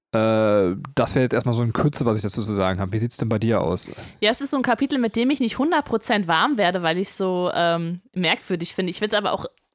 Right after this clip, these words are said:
Speaker 2: ehrlich gesagt, ich find's auch relativ witzig. Also, ähm, das, was ich dann verstehe, also auch gefühlt verstehe, das finde ich sehr witzig, zum Beispiel, dass er sagt, so, „Ihr werdet es mir nicht glauben, ne?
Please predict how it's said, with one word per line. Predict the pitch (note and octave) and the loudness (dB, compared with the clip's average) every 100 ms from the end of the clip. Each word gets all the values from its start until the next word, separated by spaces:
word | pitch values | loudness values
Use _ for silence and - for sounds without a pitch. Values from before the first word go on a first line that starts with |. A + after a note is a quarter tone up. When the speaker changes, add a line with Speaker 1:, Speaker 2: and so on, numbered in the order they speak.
| - - | -20 -4
Speaker 2:
ehrlich | F3 A3 | -2 0
gesagt, | B3 A3+ | -2 -2
ich | - | -4
find's | C4 A#3 | -6 -4
auch | G#3 | -2
relativ | F#3+ G#3+ - F3 | 0 0 -2 -6
witzig. | D3+ F#3+ - C#3+ - - | -4 -4 -2 -6 -4 -4
Also, | E3 F3+ F3 - _ _ _ F#3+ | -2 -2 -4 -10 _ _ _ 0
ähm, | F3+ F3+ F3+ F#3+ | 2 2 -2 0
das, | G3 - - _ | -2 -4 -14 _
was | A#2+ E3 G3 A3 | -12 -2 -2 0
ich | |
dann | - G3+ | -2 -2
verstehe, | F3 - G#3 A#3 C4+ A#3+ - _ _ _ | -2 -2 -2 0 2 0 -6 _ _ _
also | - E3 D3 | -4 -2 -2
auch | - | -6
gefühlt | D3 A#3 A#3+ | -4 -4 -2
verstehe, | F3 - F3 F#3 | -4 -2 0 0
das | F#3 | 0
finde | F#3 | -4
ich | F#3 | -4
sehr | D3 D#3+ | -2 -4
witzig, | - E3+ - - | -4 -6 -8 -10
zum | D3 | -4
Beispiel, | D3+ - E3+ | -2 -2 -4
dass | D#3 | -2
er | D#3+ | -2
sagt, | E3+ - - - - - - - | -2 -4 -12 -14 -14 -16 -18 -6
so, | G3+ | -2
„Ihr | A3 G3+ | 2 4
werdet | C4+ D4+ A3+ | 4 2 0
es | A#3 | 0
mir | A3+ | 2
nicht | G#3+ A#3+ D#4+ E4+ - | 4 4 4 2 0
glauben, | B3 G#3+ G#3+ G3+ G#3 | 2 4 6 4 2
ne? | E3+ G#3 | 2 2